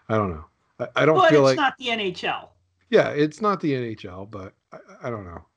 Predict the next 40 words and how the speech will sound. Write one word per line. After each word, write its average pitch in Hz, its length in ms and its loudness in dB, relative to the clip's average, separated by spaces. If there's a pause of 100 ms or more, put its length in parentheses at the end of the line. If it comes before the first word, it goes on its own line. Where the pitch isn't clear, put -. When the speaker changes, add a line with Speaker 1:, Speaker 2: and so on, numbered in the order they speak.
(400)
Speaker 2:
And 311 140 -2
Speaker 1:
I - 40 0
Speaker 2:
when - 80 4
Speaker 1:
kinda 285 160 6
Speaker 2:
you 359 60 6
Speaker 1:
go - 80 4
Speaker 2:
have, - 40 -2
Speaker 1:
back - 140 4
and - 60 -6
Speaker 2:
like, - 180 -4
a 113 60 -2
Speaker 1:
forth 110 180 -4
on 90 160 -14 (100)
that. - 120 -20 (420)
Speaker 2:
when 302 220 -2
you 370 100 4
have, 349 220 2
like, 330 140 -4
a 233 60 -4
seventeen-year-old 220 1200 0
or 170 60 -2
sixteen-year-old 185 960 -4
Russian 175 500 -2
who 185 140 -4
plays 165 540 -6
in 180 100 -2
the 165 80 0
K 175 180 -6
H 160 380 0
L, 160 300 0 (220)
I 170 80 -2
mean, 185 160 2
that 220 200 6
is 196 140 -2
an 185 80 0
exceptional, 175 680 -2
exceptional 156 560 -4
player, 143 400 -2 (180)
right? 147 200 0
Speaker 1:
Sure. 123 200 -4